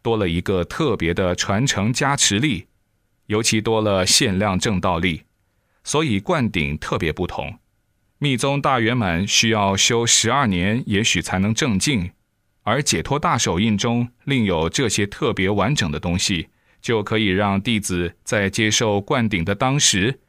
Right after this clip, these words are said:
就现实的亲自进入红身佛土世界，当天就能证到密宗几十年才能证到的成就。又比如一味瑜伽是密宗的法，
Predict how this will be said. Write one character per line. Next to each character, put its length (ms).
就 320
现 320
实 200
的 140
亲 340
自 220
进 200
入 200
红 300
身 260
佛 240
土 220
世 220
界， 300
当 260
天 260
就 120
能 180
证 260
到 240
密 280
宗 300
几 200
十 160
年 260
才 240
能 200
证 260
到 180
的 140
成 260
就。 320
又 200
比 120
如 380
一 120
味 220
瑜 160
伽 340
是 180
密 220
宗 180
的 100
法， 320